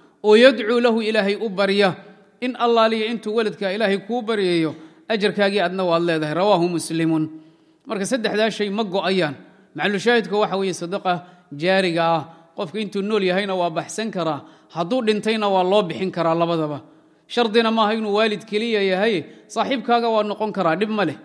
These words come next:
Macrifo qof aad tihiin buu noqon karaa. Qaraabo qof aad noq-, tihiin buu noqon karaa. Waalidkaaguu noqon karaa. Ubadkaagii buu noqon karaa. Baabu thanaa'i nnaasi cala almayyiti.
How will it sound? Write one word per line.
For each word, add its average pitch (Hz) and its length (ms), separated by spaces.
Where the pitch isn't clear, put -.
Macrifo 214 460
qof 226 160
aad 233 120
tihiin 226 200
buu 226 120
noqon 220 320
karaa. 175 300
Qaraabo 226 320
qof 226 180
aad 233 140
noq-, 202 420
tihiin 226 260
buu 226 100
noqon 220 300
karaa. 190 240
Waalidkaaguu 180 640
noqon 160 280
karaa. 139 280
Ubadkaagii 214 520
buu 196 100
noqon 180 280
karaa. 156 280
Baabu 240 420
thanaa'i 262 440
nnaasi 262 380
cala 247 240
almayyiti. 240 720